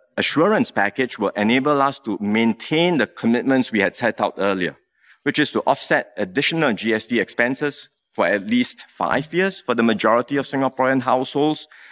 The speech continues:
and for about ten years for the lower income households. But I recognize that many Singaporeans are still concerned about the immediate cost of living issues. I will therefore introduce additional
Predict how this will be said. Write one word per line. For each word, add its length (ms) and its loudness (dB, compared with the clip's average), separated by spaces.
and 180 0
for 200 4
about 340 0
ten 380 2
years 600 0
for 120 0
the 120 0
lower 320 4
income 420 -2
households. 680 -4
But 200 2
I 140 4
recognize 580 2
that 120 0
many 180 2
Singaporeans 640 0
are 80 2
still 280 0
concerned 480 2
about 300 2
the 160 0
immediate 520 4
cost 300 -2
of 100 -2
living 260 0
issues. 500 -8
I 120 2
will 200 2
therefore 420 0
introduce 720 -2
additional 840 2